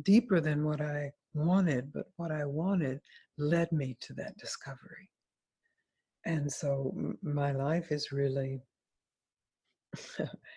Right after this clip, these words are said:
in celebration of that, in the prayer of thanksgiving for that, and in, and sharing myself and my experience with other people who are interested in that or drawn to that in me in,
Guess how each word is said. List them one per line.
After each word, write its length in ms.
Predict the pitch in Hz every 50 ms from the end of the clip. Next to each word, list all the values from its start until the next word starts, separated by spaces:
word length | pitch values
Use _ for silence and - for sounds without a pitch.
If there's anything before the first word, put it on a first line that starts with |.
| - -
in 100 | 165 165
celebration 760 | - - 180 165 151 156 147 139 147 147 170 - - 180 165
of 140 | 151 151 147
that, 320 | 147 147 156 185 202 - - _ _ _ _ _ _ _ _ _ _ _ _ _ _ _ _ _ _ _ _ _ -
in 220 | 156 156 160 151 143 139 131
the 240 | 127 113 - - - - 123 113 - _ _ _ _ _ _ _ _ _ _ _ _ _ _ _ _ _ - - _
prayer 400 | - - 180 170 165 156 147 139
of 80 | 139 139 -
thanksgiving 720 | - 147 147 135 - - - 160 156 156 170 165 160 165 160 -
for 80 | - 156
that, 400 | - 156 160 160 165 175 202 208 - _ _ _ _ - - - - - - _ _ _ _ -
and 160 | 185 185 180
in, 420 | 180 185 180 175 180 180 170 151 - -
and 180 | 190 196 190 180
sharing 400 | - - 202 208 226 254 226 170
myself 520 | 143 139 139 - - 151 143 143 139 - -
and 140 | 160 156 151
my 140 | 156 156
experience 720 | 156 151 - - - 190 185 190 190 175 160 143 139 - -
with 120 | - - -
other 260 | - - 151 151 156
people 400 | 156 - - 180 - - 165 165
who 160 | 160 165 165
are 100 | 170 -
interested 540 | - 185 208 196 - 208 - - - 147 -
in 180 | - - -
that 240 | - - - - - - _ -
or 260 | 139 131 - - - _ _ _ _ _ -
drawn 420 | 131 143 143 143 147 165 180 175 156
to 140 | - -
that 260 | 135 131 131 127 - -
in 200 | 143 139 131 131
me 240 | 135 135 131 131 127
in, 140 | 127 131 127